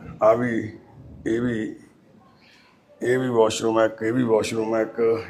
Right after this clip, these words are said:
ਇਹ ਵੀ ਵਾਸ਼ਰੂਮ ਆ। ਇੱਥੇ ਸਿੰਕ ਲੱਗ ਜਾਣਗੇ।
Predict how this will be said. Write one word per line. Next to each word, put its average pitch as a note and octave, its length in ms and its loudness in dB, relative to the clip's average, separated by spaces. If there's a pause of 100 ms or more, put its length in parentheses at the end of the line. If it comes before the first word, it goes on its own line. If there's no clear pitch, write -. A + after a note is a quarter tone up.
(100)
ਇਹ G#2+ 80 -2
ਵੀ A#2+ 100 0
ਵਾਸ਼ਰੂਮ F#2+ 520 -2
ਆ। F#2+ 60 -6
ਇੱਥੇ B2 260 -8
ਸਿੰਕ G#2+ 320 -2
ਲੱਗ G2 180 4
ਜਾਣਗੇ। F2+ 520 -4